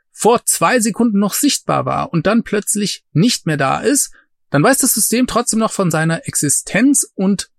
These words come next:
antizipiert auch, dass dieser Fahrradfahrer eventuell von einem anderen Objekt wie einem Bus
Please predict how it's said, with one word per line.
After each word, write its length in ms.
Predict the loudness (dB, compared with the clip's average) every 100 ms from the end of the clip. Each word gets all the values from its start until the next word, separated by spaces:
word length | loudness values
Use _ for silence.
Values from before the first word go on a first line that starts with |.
| _
antizipiert 880 | -4 -2 -4 -4 -4 -2 -2 -2 -2
auch, 220 | -6 -4
dass 260 | -4 -4 -4
dieser 300 | -4 -2 -2
Fahrradfahrer 560 | -2 -2 -2 -2 -2
eventuell 480 | -2 -2 0 0 0 _
von 160 | -4
einem 220 | -2 0 2
anderen 240 | 2 2
Objekt 380 | 2 0 0 -4
wie 60 |
einem 200 | -4 -2
Bus 400 | 2 2 0 -6